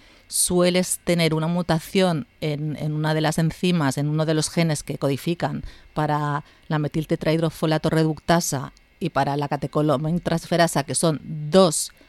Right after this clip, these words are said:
de las enzima-, de los, de los genes que expresan esas enzimas fundamentales para la metilación. Y un mal metilador, eh, no va a poder gestionar su hígado bien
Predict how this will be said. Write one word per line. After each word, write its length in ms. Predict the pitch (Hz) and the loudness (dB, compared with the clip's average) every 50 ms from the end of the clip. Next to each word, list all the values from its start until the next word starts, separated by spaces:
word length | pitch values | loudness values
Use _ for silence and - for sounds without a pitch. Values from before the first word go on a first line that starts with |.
| _ _ | _ _
de 200 | - 170 160 156 | -6 -2 -2 0
las 560 | 147 143 139 139 139 135 - - - - - - | 2 2 0 0 0 0 -2 -2 -2 -2 -4 -6
enzima-, 560 | - - 147 139 - - 185 180 185 185 - | -6 -6 -8 -8 -6 -4 -2 -2 -2 -2 -2
de 220 | - 160 165 156 | -2 -2 0 0
los, 360 | 156 151 151 147 143 - - - | 0 2 0 0 0 -2 -4 -4
de 100 | - 151 | -2 -2
los 160 | 147 135 - | 0 0 -2
genes 300 | - - 175 170 151 143 | -2 -4 -4 -4 -4 -4
que 100 | - - | -4 -6
expresan 720 | 135 - - - - 165 156 147 147 - - 139 143 143 - - - - - - - | -8 -8 -8 -6 -4 -2 -2 -2 -2 -4 -4 -6 -8 -10 -14 -20 -20 -20 -20 -14 -10
esas 220 | 160 160 165 170 190 | -6 -4 -2 0 0
enzimas 520 | 185 190 180 - 208 196 202 202 196 175 | 0 0 0 -2 -2 0 0 -2 -4 -6
fundamentales 760 | 147 - - - 190 180 170 170 170 170 - 180 196 220 226 - | -10 -8 -4 -2 -2 0 0 0 2 2 2 2 2 2 0 -2
para 220 | - 202 190 180 | -2 -2 0 0
la 100 | 170 156 | 0 0
metilación. 680 | 147 147 - 147 135 131 131 - - 180 175 175 165 139 - _ _ _ _ _ _ _ _ _ _ _ _ - _ - - - - - - _ | -2 -2 -2 -2 -2 -2 -2 -2 0 0 0 0 0 -2 -8 _ _ _ _ _ _ _ _ _ _ _ _ -20 _ -20 -20 -20 -20 -20 -10 _
Y 120 | - 180 | 2 2
un 160 | 180 185 196 196 | 4 4 4 2
mal 140 | 208 214 | 2 2
metilador, 640 | 208 208 208 - 202 190 180 180 180 196 220 233 - - _ _ _ - | 2 2 2 4 4 6 6 6 8 6 6 4 0 -4 _ _ _ -2
eh, 340 | 180 170 165 160 151 147 - - | 0 2 2 4 2 2 0 -2
no 300 | 156 160 170 170 180 180 | -2 0 2 2 4 4
va 80 | 185 | 4
a 80 | 185 - | 2 2
poder 200 | 190 185 180 180 | 2 2 2 2
gestionar 560 | - - 175 - - - 175 170 175 170 165 | 0 -2 -4 -2 0 0 2 2 2 2 0
su 280 | - - - 180 170 170 | -2 -4 -2 0 2 2
hígado 460 | 175 180 180 196 196 175 185 180 170 | 2 2 2 2 2 2 2 2 4
bien 400 | 170 165 175 180 196 208 196 | 4 4 4 2 2 0 -4